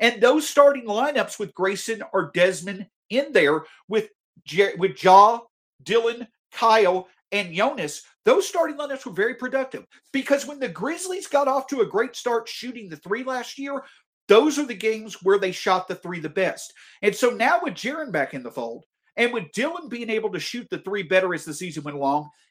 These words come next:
if Taylor Jenkins could put Desmond Bane in that fifth starting role to go with Ja, Dylan, Jaren, and Kyle, and, uh, Steven Adams, you've got some really good shooting potential.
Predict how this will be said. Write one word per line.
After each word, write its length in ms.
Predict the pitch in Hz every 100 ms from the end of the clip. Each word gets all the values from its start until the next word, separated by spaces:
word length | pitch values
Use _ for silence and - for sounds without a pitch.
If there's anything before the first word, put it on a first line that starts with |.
| _ _
if 280 | 226 339 320
Taylor 360 | - 302 285 196
Jenkins 440 | 196 262 226 170
could 180 | - -
put 200 | 202 170
Desmond 420 | 190 262 208 143
Bane 340 | 165 202 175 -
in 200 | 196 196
that 300 | 180 160 -
fifth 160 | 220 233
starting 500 | - - 170 262 254
role 280 | 254 269 294
to 140 | 202
go 140 | 196 214
with 220 | 165 143
Ja, 280 | 180 233 190
Dylan, 360 | 214 226 190
Jaren, 320 | 170 202 202
and 100 | 185
Kyle, 280 | 165 202 190
and, 160 | 165 151
uh, 160 | 147 139
Steven 320 | - 233 220
Adams, 380 | 202 277 262 - _ _ _
you've 260 | 143 302
got 180 | 277 269
some 280 | - 170 135
really 240 | 214 269
good 200 | 190 202
shooting 340 | - 190 180 143
potential. 560 | 147 - 156 - -